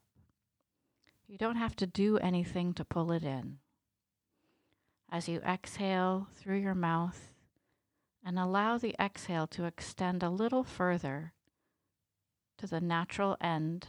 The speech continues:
of your breath. See if you can avoid shortening your spine.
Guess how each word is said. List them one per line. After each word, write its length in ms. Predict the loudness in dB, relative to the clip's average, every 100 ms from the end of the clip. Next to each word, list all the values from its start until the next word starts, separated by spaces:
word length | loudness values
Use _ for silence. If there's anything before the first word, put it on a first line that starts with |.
| -18 _ _
of 120 | -10
your 140 | -8 -6
breath. 320 | -4 -4 -6 -12 _ _ _ _ _ _ _ _ _ _ _ _ _ _ _ _ _ _ _ _
See 120 | -8
if 160 | -6 -2
you 80 | -2
can 200 | -2 0
avoid 500 | 0 0 2 2 2
shortening 720 | -2 -4 2 2 2 -2 -2 0
your 180 | 0
spine. 640 | -2 -4 -2 -2 -4 -10 -12